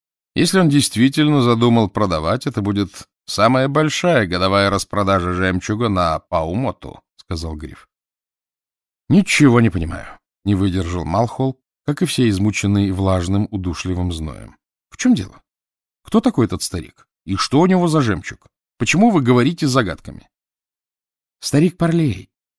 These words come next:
хозяин Хикихохо", ответил второй помощник капитана. "У него огромное состояние в жемчуге, он собирал его долгие годы,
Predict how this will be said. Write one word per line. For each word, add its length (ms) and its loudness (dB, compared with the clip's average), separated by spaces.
хозяин 640 0
Хикихохо", 680 -6
ответил 380 -8
второй 320 -4
помощник 440 -6
капитана. 460 -14
"У 80 2
него 220 4
огромное 640 4
состояние 640 0
в 80 0
жемчуге, 460 -4
он 100 -2
собирал 400 0
его 180 0
долгие 360 0
годы, 320 -12